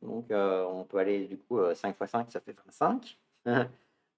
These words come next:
Euh, vous avez du six pour cent par stack de statut huit et statut raise en moins,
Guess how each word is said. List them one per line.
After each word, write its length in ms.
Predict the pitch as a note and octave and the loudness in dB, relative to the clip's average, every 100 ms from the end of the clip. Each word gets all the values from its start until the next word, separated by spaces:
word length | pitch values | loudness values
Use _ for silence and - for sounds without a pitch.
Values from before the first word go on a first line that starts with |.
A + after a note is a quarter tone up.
| - | 4
Euh, 380 | A2+ A2 G#2 A2 | 6 8 6 4
vous 240 | A#2+ B2 | 2 8
avez 220 | B2 C3 | 8 8
du 160 | A#2+ A#2 | 2 -4
six 320 | A#2+ - F#3+ | -8 -12 -12
pour 260 | F3 F3+ - | -4 -4 0
cent 160 | E3 | 0
par 240 | D#3 D#3+ - | 8 8 8
stack 380 | - D3+ D3+ B2 | 4 4 4 -2
de 100 | A#2+ | -6
statut 380 | - B2 - | -4 -6 -4
huit 200 | B2+ C3 | -6 -4
et 60 | A#2 | -4
statut 400 | G#2 - - B2+ | -4 -10 -6 -2
raise 180 | A2+ A2 | 0 0
en 100 | A2 | 0
moins, 440 | A#2+ D3 A3 C4 | 2 2 2 -2